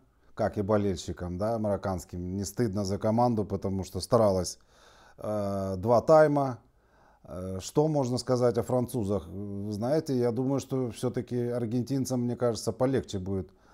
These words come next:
э, играть в финале, потому что тут столько эмоций ушло, хоть вроде как и победа два ноль, и вроде и моментов-то.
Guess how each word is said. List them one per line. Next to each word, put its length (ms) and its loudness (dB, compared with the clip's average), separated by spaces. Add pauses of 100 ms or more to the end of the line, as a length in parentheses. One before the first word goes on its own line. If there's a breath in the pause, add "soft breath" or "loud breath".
(360 soft breath)
э, 800 -4
играть 280 2
в 40 -18
финале, 420 4
потому 400 -2
что 140 -8
тут 220 -2
столько 380 6
эмоций 440 4
ушло, 300 2
хоть 240 -2
вроде 260 2
как 240 2
и 240 2 (260 loud breath)
победа 420 8
два 220 6
ноль, 300 6
и 80 6
вроде 340 0
и 100 2
моментов-то. 760 0